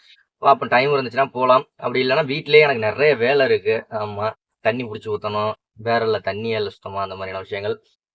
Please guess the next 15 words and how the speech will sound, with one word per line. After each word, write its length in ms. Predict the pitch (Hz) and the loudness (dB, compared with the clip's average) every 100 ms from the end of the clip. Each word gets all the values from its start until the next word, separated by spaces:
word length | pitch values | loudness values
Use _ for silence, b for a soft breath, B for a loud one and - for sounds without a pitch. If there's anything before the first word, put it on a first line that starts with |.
| _ | _
இப்ப 120 | 120 | -8
கா-, 200 | 117 147 | 2 4
இப்ப 200 | 143 120 | 4 4
நான் 120 | 165 143 | 2 4
சாப்பிட்ட 320 | 147 139 139 | 4 4 2
தயிர் 200 | 127 127 | 2 0
சாதம் 240 | 123 113 | 0 0
சாப்பிட்டேன். 380 | 107 98 113 113 | 0 0 -2 -2
நீங்க 300 | - 131 139 | -4 -4 -2
எல்லாம் 160 | 135 131 | 2 2
என்ன 180 | 110 135 - | 0 -2 0
சாப்பிட்டீங்க 600 | 110 143 143 113 110 104 | 2 2 -2 -8 -4 -4
அப்படிங்கறத 280 | 101 101 104 | -4 -6 -6
கமெண்ட்ல 320 | 104 107 107 | -4 -4 -4
சொல்லுங்க. 480 | 104 104 101 104 104 | -4 -6 -6 -4 -6